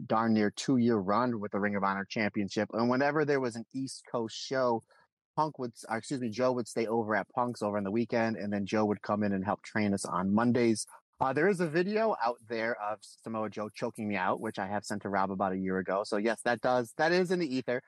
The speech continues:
When I was all about a hundred fifty <laughs> pounds soaking wet holding a brick. So, um, and obviously the, if you know your Ring of Honor history, uh, the C M Punk Samoa Joe trilogy in oh four, um, really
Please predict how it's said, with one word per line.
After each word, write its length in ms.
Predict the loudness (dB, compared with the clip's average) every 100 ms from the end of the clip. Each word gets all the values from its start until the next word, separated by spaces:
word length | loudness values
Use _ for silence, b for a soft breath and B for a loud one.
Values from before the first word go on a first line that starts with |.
| b b
When 100 | -2
I 120 | 0
was 120 | 2 2
all 220 | 2 2
about 300 | 0 -2 -2
a 120 | -8
hundred 340 | -8 -12 -12
fifty 240 | -10 -8 -4
<laughs> 60 |
pounds 260 | 0 0 0
soaking 300 | -2 0 0
wet 140 | 0
holding 360 | 2 0 0 0
a 40 |
brick. 260 | -2 -2 -4 _ b _ _ 0
So, 240 | 4 4
um, 200 | 4 2 2
and 180 | -4 0
obviously 500 | -2 -2 -4 -8 -10
the, 240 | -8 -8
if 140 | -10 -8
you 100 | -4
know 200 | 0 0
your 200 | -2 -6
Ring 200 | -6 -4
of 100 | -2
Honor 280 | -2 -2 -6
history, 540 | -6 -6 -8 -8 -6 -6
uh, 280 | -2 -2 -2
the 260 | -4 0 0
C 200 | 2 2
M 120 | 2
Punk 240 | 0 -2
Samoa 320 | -2 0 2 2
Joe 200 | 2 0
trilogy 540 | 0 0 0 0 -2 -6 -14 _ _ _ _ _ -20 -6
in 120 | -2
oh 100 | 0
four, 400 | 0 2 4 2 -2 b b -2
um, 320 | 2 2 0 -6
really 460 | 0 0 0 -4